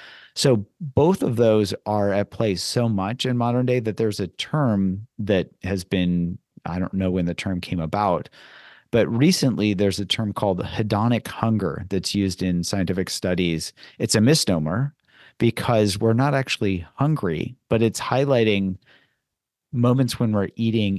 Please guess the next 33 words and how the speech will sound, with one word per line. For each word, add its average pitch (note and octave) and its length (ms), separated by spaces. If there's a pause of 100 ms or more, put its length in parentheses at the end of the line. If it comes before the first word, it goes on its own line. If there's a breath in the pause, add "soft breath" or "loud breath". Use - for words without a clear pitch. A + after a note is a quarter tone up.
in A2 120
the G#2 160 (120)
absence C3 480
of F#2 120
hunger F2 560 (200)
driven G2 540
by D#2+ 340
emotion, E2+ 600 (120)
hence - 340
the F#2 160
hedonic F2 520
hunger. E2+ 380 (160)
That's A#2 320
in C#3+ 120
contrast G2+ 680
to G2+ 140
homeostatic G#2+ 800
hunger, G2 300
which F#2 240
is F2+ 140
the F2+ 100
survival G2 480
mechanism E2+ 540
that E2 140
says, E2+ 360 (280 soft breath)
"Hey, F3 140
my C3+ 140
stomach's C3+ 480
empty, F#2 480 (260 loud breath)
let's G#2+ 240
fill F2+ 220
that E2 180
up." C#2 180